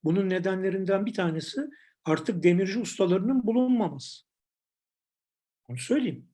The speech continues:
Nedenlerden bir tanesi bu. E, tabii daha özgün bir takım materyaller çıktı artık. İşte camlar var, şunlar var, bunlar var vesaire falan gibi.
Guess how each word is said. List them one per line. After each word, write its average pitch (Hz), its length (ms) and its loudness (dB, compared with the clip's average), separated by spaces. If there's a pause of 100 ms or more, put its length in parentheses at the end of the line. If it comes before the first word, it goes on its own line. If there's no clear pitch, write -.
(120)
Nedenlerden 170 680 -2
bir 196 80 -8
tanesi 180 420 -2
bu. 185 200 -10 (1080)
E, 147 320 -8
tabii 185 260 -2
daha 214 240 6
özgün 185 340 4
bir 175 80 -6
takım 160 480 -4
materyaller 151 880 -6
çıktı - 320 -14
artık. 135 380 -14 (240)
İşte 147 320 -10
camlar 165 380 -4
var, 156 200 -8
şunlar 151 360 -12
var, 147 260 -10
bunlar 156 240 -12
var 147 240 -12
vesaire 151 420 -10
falan 151 340 -14
gibi. 135 300 -14